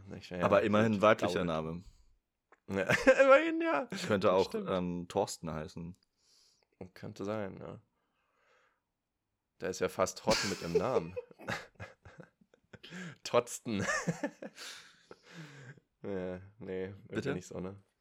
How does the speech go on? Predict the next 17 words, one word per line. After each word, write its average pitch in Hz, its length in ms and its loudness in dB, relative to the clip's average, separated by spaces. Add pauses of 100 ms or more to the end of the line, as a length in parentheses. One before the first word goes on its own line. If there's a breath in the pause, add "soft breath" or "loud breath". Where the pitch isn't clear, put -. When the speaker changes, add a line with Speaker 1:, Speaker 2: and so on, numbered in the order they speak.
(460)
Speaker 1:
Ich - 120 -14
überleg 101 220 0
grad, 95 140 0
wie 95 80 -2
man 95 200 0
aus 95 160 -2
Thorsten, 98 600 -4
äh, 92 360 -6 (680)
da, 95 260 -10
da 120 220 -2
doch - 280 -4
jetzt, - 320 -8
wenn, 92 180 -8
ich 92 160 -16
überleg's 98 280 0
grad, - 280 -10
Totzen. - 1300 -8